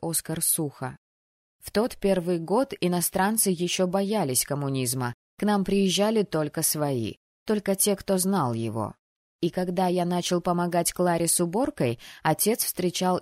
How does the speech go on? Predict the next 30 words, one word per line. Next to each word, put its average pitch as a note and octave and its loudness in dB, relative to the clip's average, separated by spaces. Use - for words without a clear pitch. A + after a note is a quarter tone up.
их E3 0
у E3+ 0
входа, G3+ 0
выдавал D#3 2
ключи, E3+ 0
провожал E3 -2
в - -18
комнаты. A#2 0
Он G#3+ 2
даже A3 2
носил G#3 4
им G3+ 0
чемоданы, F3+ 0
людям, E3+ 2
которые D#3 0
читали D3 -2
о D3+ 0
нём D3+ -2
в D3 -8
газетах, D#3 0
первыми D#3 2
здоровались D3+ 2
с - 0
ним D#3 -2
на D#3 0
улице, G#3 0
сидели D#3 2
в F#3+ -2
его C#3+ -2
приёмной, A2+ -4